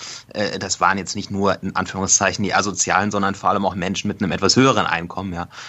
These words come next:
was auch auf <laughs> höhere Bildungsabschlüsse, äh, ähm, ja, halt schließen lässt.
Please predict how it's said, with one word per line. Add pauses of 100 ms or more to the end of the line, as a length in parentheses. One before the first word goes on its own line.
(140)
was
auch
auf
<laughs>
höhere
Bildungsabschlüsse,
äh,
ähm,
ja, (260)
halt
schließen
lässt.